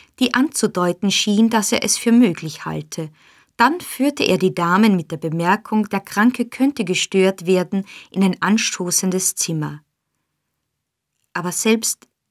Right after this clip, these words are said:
wenn er verbrecherisch gewesen wäre", fuhr Rosa fort, "bedenken Sie, wie jung er ist.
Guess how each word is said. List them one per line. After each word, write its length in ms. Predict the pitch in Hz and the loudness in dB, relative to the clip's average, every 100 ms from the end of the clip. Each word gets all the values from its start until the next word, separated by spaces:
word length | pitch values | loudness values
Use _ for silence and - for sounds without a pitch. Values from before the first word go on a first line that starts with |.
| - | 0
wenn 120 | 226 | 4
er 80 | 240 | 4
verbrecherisch 760 | 226 - 233 233 180 156 - | 0 -2 -2 -2 -8 -8 -8
gewesen 560 | - 160 165 156 170 156 | -6 -6 -4 -4 -4 -4
wäre", 380 | 165 156 160 156 _ _ | -4 -4 -6 -10 _ _
fuhr 260 | - 185 170 | -4 0 2
Rosa 380 | 175 175 180 | 0 0 0
fort, 440 | 175 - 180 180 - _ _ _ - | -2 -2 -2 -2 -10 _ _ _ -2
"bedenken 520 | 240 269 349 - 285 | 2 2 0 0 0
Sie, 400 | - 262 262 254 _ _ | 2 0 0 -4 _ _
wie 140 | - 202 | -4 -4
jung 320 | 151 180 165 | -2 -4 -4
er 240 | - 160 | -6 -8
ist. 400 | - 151 - - | -8 -8 -8 -10